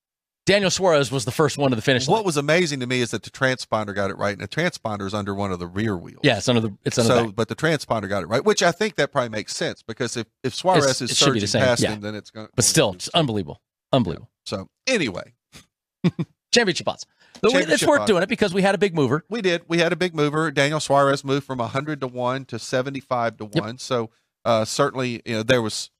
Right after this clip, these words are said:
Speaker 2: we, we talk about value if you're gonna
Speaker 1: Well,
Speaker 2: get on
Speaker 1: and,
Speaker 2: guys.
Speaker 1: and here's the deal.
Speaker 2: Now's the
Speaker 1: Let's
Speaker 2: time
Speaker 1: talk
Speaker 2: to
Speaker 1: about
Speaker 2: do it.
Speaker 1: value. Daniel Suarez, early in the season, we don't know what he's gonna do. First real race, but he's seventy-five to one now. He is one of, eh, eh, you and I have said we don't think we're gonna get sixteen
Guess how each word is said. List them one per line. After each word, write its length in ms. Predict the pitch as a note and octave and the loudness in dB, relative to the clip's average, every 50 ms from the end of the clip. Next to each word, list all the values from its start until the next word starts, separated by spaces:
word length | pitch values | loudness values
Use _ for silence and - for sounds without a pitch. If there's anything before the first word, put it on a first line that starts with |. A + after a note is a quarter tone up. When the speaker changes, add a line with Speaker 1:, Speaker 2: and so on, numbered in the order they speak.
| _ _ _ _ | _ _ _ _
Speaker 2:
we, 220 | C#3+ D3+ E3 D#3+ | -12 -6 -4 -4
we 100 | D#3 D#3+ | -4 0
talk 200 | - E3 D3 - | 2 0 0 0
about 240 | C#3 C#3 D3+ - B2 | 0 -2 -2 -2 2
value 400 | C3 A#2+ A2+ A2 A2 G#2+ A2 B2+ | 2 2 4 4 2 0 -4 -6
if 120 | C#3 - | -6 -6
you're 100 | B2 A#2+ | -8 -2
gonna 140 | A#2 - F#3 | 2 2 2
Speaker 1:
Well, 60 | C#3 | 2
Speaker 2:
get 140 | A#2+ A#2+ B2 B2+ | 0 -4 -6 -6
on 160 | A#2+ A#2+ A2+ - | -8 -6 0 0
Speaker 1:
and, 100 | - - | 0 0
Speaker 2:
guys. 100 | G2+ A#2 C#3+ | 0 0 2
Speaker 1:
and 80 | F3 | 2
here's 180 | E3 F3+ F3+ - | 4 4 4 4
the 60 | F#3+ | 2
deal. 140 | G#3 G3+ - | 2 2 0
Speaker 2:
Now's 100 | A2 A#2+ | 0 0
the 40 | B2 | 0
Speaker 1:
Let's 100 | D3 D#3+ - | 0 2 2
Speaker 2:
time 100 | A3 G#3+ | 0 0
Speaker 1:
talk 60 | G#3+ | 2
Speaker 2:
to 40 | A3+ | 2
Speaker 1:
about 80 | A#3 A3 | 0 2
Speaker 2:
do 40 | |
it. 100 | E3 E3+ | 2 2
Speaker 1:
value. 240 | E3+ G3+ F3+ G#2+ F2+ - _ _ _ _ | 2 2 -2 -4 -8 -12 _ _ _ _
Daniel 240 | - - - - - | 2 2 4 4 2
Suarez, 380 | - - G3+ F#3+ B2+ F#2+ - - _ | 2 4 4 4 4 2 -2 -6 _
early 220 | D#3 C#3 D3 E3+ F#3 | 2 4 4 4 4
in 20 | F3+ | 2
the 60 | D#3+ | 2
season, 320 | - - E3 E3 E3 F#3+ | 4 4 4 4 4 2
we 80 | D3 B2 | 2 4
don't 180 | A2+ B2 A#2+ | 2 2 2
know 80 | C3+ C3+ | 2 2
what 120 | C3+ C#3 | 4 4
he's 100 | C#3 C3 | 4 4
gonna 160 | - D3 C#3 B2+ | 4 2 4 4
do. 140 | C#3 D#3+ | 4 2
First 280 | D#3+ - - A#2+ - - | 4 4 2 2 2 4
real 160 | C3+ B2 B2 | 2 4 4
race, 320 | C3+ D#3+ E3+ D#3 C3+ - - _ _ _ _ _ _ | 4 4 2 2 0 -2 -8 _ _ _ _ _ _
but 100 | C#3+ C3+ | 0 2
he's 100 | B2 - | 2 2
seventy-five 480 | - G3+ F#3+ G3+ F#3 - G3 F#3 E3+ | 2 2 2 0 2 2 2 2 2
to 60 | D3 | 0
one 160 | D#3 E3+ E3 D3+ | 0 0 2 2
now. 160 | A#2+ E2+ D2 _ | 0 -4 -4 _
He 160 | - - F#3+ | 0 2 2
is 120 | F3 C#3 A2 | 2 2 2
one 280 | A#2+ C#3+ E3+ G3 G#3 A3 - - | 2 2 4 4 2 0 0 2
of, 340 | E3+ E3 E3 E3+ D#3+ - _ _ _ _ _ _ _ _ | 4 4 4 2 0 -8 _ _ _ _ _ _ _ _
eh, 60 | - - - | -10 -6 -6
eh, 80 | D#3+ - _ | -6 -8 _
you 220 | D3 C3+ C3 D3+ | -6 0 4 4
and 100 | D#3 D#3 | 6 6
I 60 | D3+ D#3 | 4 4
have 100 | D3 - | 4 2
said 180 | - C#3 B2 | 2 2 2
we 80 | A#2 A#2+ | 2 2
don't 180 | A#2+ C3+ D3 | 2 2 2
think 180 | _ D3+ C#3 - | _ -2 0 0
we're 80 | D3 C3 | 0 2
gonna 160 | C3+ C#3 C#3+ | 2 2 2
get 80 | A#2+ | 0
sixteen 560 | - - - C#3+ - - - B2+ A#2 B2 D3 | 2 2 2 2 2 2 2 2 2 2 -2